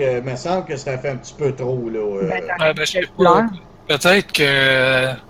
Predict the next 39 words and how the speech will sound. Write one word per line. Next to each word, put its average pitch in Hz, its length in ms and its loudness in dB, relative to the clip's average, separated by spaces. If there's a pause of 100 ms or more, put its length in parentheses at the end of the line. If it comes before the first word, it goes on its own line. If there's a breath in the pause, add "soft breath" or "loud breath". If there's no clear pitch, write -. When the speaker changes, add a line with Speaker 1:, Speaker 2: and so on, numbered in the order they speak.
(380)
Speaker 3:
moi, 160 160 0
je - 120 2
te 160 80 0
dirais 143 340 4
peut-être 165 380 -2
que 156 100 0
le 139 160 2
orange, 147 760 4
euh, 123 320 -4 (680 loud breath)
c'est - 200 -2
peut-être 180 240 0
en 147 120 4
partie - 360 4
à 151 100 8
cause 170 340 0
des 139 140 0
pellicules 147 580 -2
de 139 100 2
films 170 340 0
de 139 100 0
l'époque 131 420 -2 (120)
aussi, 123 320 -2 (960)
que 135 120 -4
ça 180 140 6
a - 20 6
Speaker 1:
Ouais, - 60 2
il 165 40 -6
y 175 40 6
a - 20 6
Speaker 3:
été 135 100 -2
Speaker 1:
ça, 160 80 0
Speaker 3:
choisi. 123 220 0
Speaker 1:
ouais. 104 80 -8 (2250)
Speaker 3:
Parce 120 220 2
Speaker 2:
Mais 214 60 6
Speaker 3:
que 139 120 6
c'était - 280 4
pas - 100 4
Speaker 2:
sinon, 254 40 2